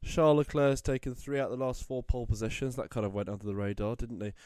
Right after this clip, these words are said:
He's casually this year, despite being a slower car, again, just taken five pole positions, showing that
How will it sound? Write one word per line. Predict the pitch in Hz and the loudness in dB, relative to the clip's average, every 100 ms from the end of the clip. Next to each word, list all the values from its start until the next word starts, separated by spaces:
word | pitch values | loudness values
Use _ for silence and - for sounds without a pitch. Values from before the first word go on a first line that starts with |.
| - | -6
He's | 131 | -4
casually | - 180 - 131 | 2 4 4 2
this | 127 - | 0 0
year, | 120 | 0
despite | 104 - 123 | 0 0 0
being | 120 117 | 0 -4
a | 110 | -4
slower | - 110 107 | -2 0 0
car, | - 110 101 | 0 0 0
again, | 101 110 | -2 -4
just | 101 - | -4 -4
taken | 107 98 | -4 -8
five | - 107 104 | -6 -4 -4
pole | 107 98 | -4 -4
positions, | 98 104 - 95 - | -4 -6 -8 -12 -10
showing | - 110 107 | -4 -2 -2
that | 104 104 | -4 -8